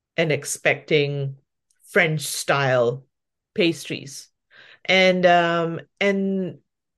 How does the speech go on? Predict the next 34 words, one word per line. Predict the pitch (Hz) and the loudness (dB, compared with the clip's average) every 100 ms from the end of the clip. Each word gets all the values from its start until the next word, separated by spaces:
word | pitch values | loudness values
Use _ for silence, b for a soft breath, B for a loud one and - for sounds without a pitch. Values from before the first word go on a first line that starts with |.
| _ _ _ _ _ | _ _ _ _ _
unfortunately, | 220 311 330 269 247 240 185 156 - 131 131 196 b b b b b _ _ - | 0 0 -2 2 2 2 -2 -2 -2 -2 -2 -6 b b b b b _ _ 0
I | 190 | 0
think | 185 214 202 196 - _ _ _ _ | 4 4 4 0 -8 _ _ _ _
through | - 240 | 2 6
the | 202 | 6
years | 190 165 190 208 214 208 - | 4 4 6 8 8 6 -2
of | 170 170 165 | -2 -2 -2
my, | 175 185 | -4 -2
my | 185 180 | -4 0
early | 202 247 254 | 4 4 2
years | 185 170 175 | -2 -2 -4
in, | 160 151 165 | -10 -10 -8
in | 165 | -4
the | 151 | 0
business, | 160 165 170 139 123 - - B B B B _ | 2 0 -4 -6 -6 -12 -20 B B B B _
it | 208 208 | 4 6
was | 202 208 | 6 6
almost | - 208 254 262 - | 2 4 4 0 -2
compounded | 240 - - 214 240 208 | -4 -4 -4 0 0 0
by | 180 170 | 0 0
the | 165 | -2
fact | - 185 185 | -2 -2 -2
that | - 156 | -2 -2
when | 170 180 | -2 -6
people | 208 202 202 | -8 -2 -2
did | 156 269 | 2 0
find | - 220 190 180 | 0 -6 -4 -2
out | 165 160 | -2 -2
it | 160 | -4
was | 147 156 - | -2 -4 -4
me | 190 | -8
behind | 185 165 151 156 156 | -6 -6 -4 -4 -4
the | |
brand, | 143 156 147 131 135 | -4 -4 -2 -2 -4